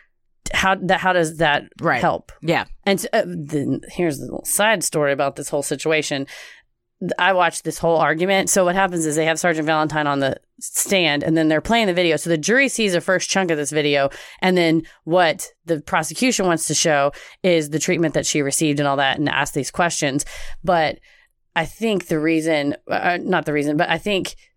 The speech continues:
Speaker 1: it really would be inflammatory to the jury 'cause it's your, and you're just gonna piss off the jurors 'cause the ju-,
Speaker 2: Yeah.
Speaker 1: and that's
Speaker 2: And the prosecution knows that. I
Speaker 1: And
Speaker 2: mean, they know that it's not relevant to the verdict.
Speaker 1: I mean, he was tr-, trying to make a good argument
Speaker 2: Just
Speaker 1: for it.
Speaker 2: like, just like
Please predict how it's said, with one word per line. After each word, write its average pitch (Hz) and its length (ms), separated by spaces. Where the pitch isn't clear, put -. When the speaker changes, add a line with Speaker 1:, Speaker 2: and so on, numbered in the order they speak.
Speaker 1:
it 190 160
really 175 340
would 143 280
be 151 160
inflammatory 147 580
to 151 100
the 135 120
jury 185 280
'cause 165 200
it's 160 180
your, 180 180
and 156 360
you're 160 180
just 147 160
gonna 147 160
piss - 260
off 139 200
the 123 80
jurors 143 420
'cause 185 220
the 180 80
ju-, 196 100
Speaker 2:
Yeah. 113 180
Speaker 1:
and 220 100
that's 214 100
Speaker 2:
And 240 160
the 247 80
prosecution 143 800
knows 120 240
that. 135 380
I - 20
Speaker 1:
And 208 80
Speaker 2:
mean, 220 140
they 262 140
know 202 200
that 170 160
it's 156 180
not 165 160
relevant 147 580
to 147 180
the 131 200
verdict. 156 640
Speaker 1:
I 151 40
mean, 127 140
he - 120
was - 160
tr-, - 160
trying 175 320
to 123 80
make 143 220
a 147 40
good 127 220
argument 156 260
Speaker 2:
Just 247 240
Speaker 1:
for - 60
it. 262 60
Speaker 2:
like, 226 400
just 220 340
like 190 340